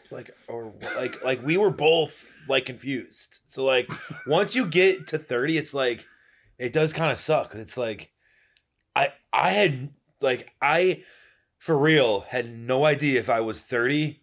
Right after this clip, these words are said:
Speaker 1: or thirty-one.
Speaker 2: You're kidding.
Speaker 1: And same with Brandon, too. So, yeah, so
Speaker 2: Okay.
Speaker 1: I'm thirty-one. I'm,
Speaker 2: Yeah.
Speaker 1: I'm gonna turn thirty-two in six months or so.
Speaker 2: Yeah,
Speaker 1: No,
Speaker 2: okay, so,
Speaker 1: actually less than
Speaker 2: so
Speaker 1: six
Speaker 2: Ken or
Speaker 1: months.
Speaker 2: Kenny? So what,
Speaker 1: Oh,
Speaker 2: what do you,
Speaker 1: uh,
Speaker 2: how do you
Speaker 1: I,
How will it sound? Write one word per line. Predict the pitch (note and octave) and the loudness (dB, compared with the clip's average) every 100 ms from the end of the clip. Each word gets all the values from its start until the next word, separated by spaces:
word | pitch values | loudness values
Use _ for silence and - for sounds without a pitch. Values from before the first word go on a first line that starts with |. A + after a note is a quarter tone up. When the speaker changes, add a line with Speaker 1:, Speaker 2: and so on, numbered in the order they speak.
| _ | _
Speaker 1:
or | C3+ | -2
thirty-one. | C#3 - D#3 D3 D3+ C3+ G#2 | 0 0 2 4 4 2 0
Speaker 2:
You're | B2 | -2
kidding. | C3+ G2+ D#2 D2 | 0 0 -2 -2
Speaker 1:
And | D3 D3+ | 0 2
same | D3 G3+ | 2 4
with | F#3 | 4
Brandon, | D3 E3+ B2+ G#2+ | 4 2 0 -6
too. | - D#3+ F#2+ F#2+ | -2 0 -2 -6
So, | - C3 B2+ B2 - - - - - | -2 0 2 0 -2 -14 -20 -20 -2
yeah, | D#3 A#2 | 0 0
so | - D#3+ | 0 2
Speaker 2:
Okay. | D#3 D3 D2+ _ _ _ _ _ _ _ | 2 0 -4 _ _ _ _ _ _ _
Speaker 1:
I'm | C3 | -6
thirty-one. | D#3+ F#3+ F#3+ D#3+ D3 D3 C3+ - | 0 2 4 2 2 0 -6 -14
I'm, | A2 A#2 | -16 -6
Speaker 2:
Yeah. | A#2 G#2+ | -4 -2
Speaker 1:
I'm | B2 | -4
gonna | C3 C3+ | -6 -6
turn | C#3 C3 | -6 -6
thirty-two | C3 B2+ A#2 B2 A2+ A2 A2 _ | -6 -6 -8 -8 -6 -8 -12 _
in | G#2 G2+ | -20 -16
six | A2 G#2 | -16 -16
months | G#2 F#2 F#2+ - | -20 -20 -20 -20
or | G2 | -14
so. | G2 | -6
Speaker 2:
Yeah, | B2 G#2+ - | -6 -6 -8
Speaker 1:
No, | A#2 | -4
Speaker 2:
okay, | C3+ A#2+ | 0 2
so, | |
Speaker 1:
actually | C3+ B2+ A2 | 2 2 -2
less | G#2 A2 | -6 -12
than | - | -14
Speaker 2:
so | - B2 | -8 -6
Speaker 1:
six | A2 - | -6 -6
Speaker 2:
Ken | C#3 | -6
or | C3 | -6
Speaker 1:
months. | - | -6
Speaker 2:
Kenny? | A#2 G2 D2+ | -8 -8 -12
So | - A2 | -10 -8
what, | G2+ G#2 D#3 | -6 0 2
Speaker 1:
Oh, | C#3+ G2 | 2 0
Speaker 2:
what | G2+ A2+ | -6 -6
do | A#2+ | -4
you, | A2+ | 2
Speaker 1:
uh, | D#3+ E3+ E3 E3 D#3 - _ _ _ _ - | 4 6 6 6 4 0 _ _ _ _ -2
Speaker 2:
how | D3+ F#3 | 2 2
do | G3+ | 0
you | G3+ | -4
Speaker 1:
I, | E3 | -8